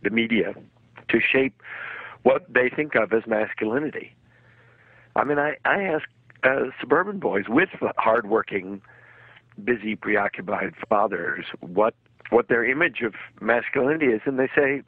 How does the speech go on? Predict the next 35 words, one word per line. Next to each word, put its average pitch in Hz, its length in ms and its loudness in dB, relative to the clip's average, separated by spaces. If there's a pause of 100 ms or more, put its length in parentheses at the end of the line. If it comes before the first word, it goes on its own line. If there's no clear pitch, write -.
(100)
N 127 100 4
F 143 140 0
L 131 200 4 (440)
football 196 280 4
players. - 300 -8 (240)
I 123 40 -4
mean, 131 100 6
that's 175 140 -2
a 190 40 2
little 120 240 2
weird, 123 480 2
isn't 131 160 -2
it? 202 120 2 (340)
<laughs> - 80 2 (880)
'Cause 120 160 2 (200)
these 117 220 0
football 139 280 2
players 113 300 0 (100)
aren't 139 280 0 (100)
absolutely 101 1160 -2 (340)
the 110 80 4
best 104 260 0
models 113 520 0
for 113 120 -2
boys. - 320 -6 (800)
'Cause 117 220 4 (100)
so 123 160 4 (140)
few 117 120 0
boys 113 360 4
have 104 280 0 (280)
that 110 180 4 (140)
size 107 480 2
and 104 180 -6
that 117 200 0
narrow 110 500 2